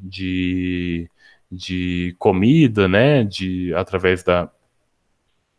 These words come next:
agricultura, né, tanto pra alimentar as pessoas, quanto pra alimentar o gado, né, que é uma das,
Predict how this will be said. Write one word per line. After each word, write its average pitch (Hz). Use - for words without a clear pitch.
agricultura, 110
né, 120
tanto 160
pra 117
alimentar 107
as -
pessoas, 175
quanto 170
pra 185
alimentar 156
o 190
gado, 110
né, 107
que -
é 104
uma 113
das, 120